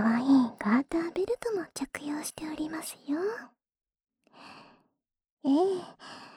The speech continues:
ストッキングの替えはございますので、汚れることなど気にせず、おちんぽ感じてください。真っ白な布地を、ザーメンミルクでさらに白く染めてくださいまし。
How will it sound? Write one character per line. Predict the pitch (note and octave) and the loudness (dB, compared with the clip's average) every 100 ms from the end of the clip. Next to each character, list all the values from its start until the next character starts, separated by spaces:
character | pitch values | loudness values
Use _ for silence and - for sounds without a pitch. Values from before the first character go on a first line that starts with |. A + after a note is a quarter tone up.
| - _ - | -20 _ -10
ス | - | -4
ト | B3+ | -2
ッ | B3 - | -4 2
キ | B3+ | 4
ン | G#3+ | 4
グ | - | -2
の | - - | -10 -8
替 | - G3+ | -4 -2
え | A3 | 2
は | C4 | 2
ご | - | 0
ざ | - A3 | -6 -2
い | B3 | 0
ま | C4+ | 0
す | - - | -2 -4
の | C4+ B3+ | -4 -4
で、 | - B3 - - - - - _ | -6 -8 -8 -16 -20 -20 -20 _
汚 | - A3+ B3 | 0 2 2
れ | C4 | 2
る | C4+ C#4+ | 0 -2
こ | - | -4
と | - | -6
な | D#4 C#4 | -2 -2
ど | - A3 | -2 -4
気 | - | 2
に | A3 C#4 | 4 4
せ | - F4 | 2 -10
ず、 | F#4+ G4 G#4 - - - - - - - - | 0 0 0 -4 -16 -14 -14 -18 -20 -14 -4
お | C#4+ | -2
ち | - E4 | 0 0
ん | E4+ | 0
ぽ | - C4+ | -2 -6
感 | - C#4+ D#4 | -2 -2 -2
じ | - | -6
て | - | -6
く | - - | -4 -6
だ | - | -8
さ | - - | -10 -4
い。 | G4+ A#4+ - _ _ _ _ _ _ _ _ _ _ | -4 -4 -12 _ _ _ _ _ _ _ _ _ _
真 | A#3 A#3+ | -8 -6
っ | |
白 | - - C#4+ C#4 | -8 -6 -2 -2
な | A#3 | -2
布 | A3 - A#3 | -6 -4 -4
地 | - - | -4 -6
を、 | C4+ C#4+ D4 - - - - - - - - - | -4 0 0 -2 -10 -16 -16 -14 -16 -18 -20 -6
ザ | - | 2
ー | A#3+ A#3+ | 2 2
メ | C#4 B3+ B3+ | 4 4 4
ン | C4+ | 4
ミ | C4+ | 0
ル | C#4 | 0
ク | - C4 | -6 -12
で | - | -16
さ | - - | -8 -2
ら | F#4+ A#4+ | -2 2
に | G4 | 0
白 | D#4 - F#4 F#4+ | 0 -6 -8 -8
く | - | -8
染 | C#4+ C4+ | -6 -4
め | C#4 | -4
て | - F4 | -6 -10
く | - | -6
だ | F#4 | -6
さ | - G4 | -6 -8
い | G4 | -6
ま | G4 G#4+ | -6 -8
し。 | - G4 | -4 0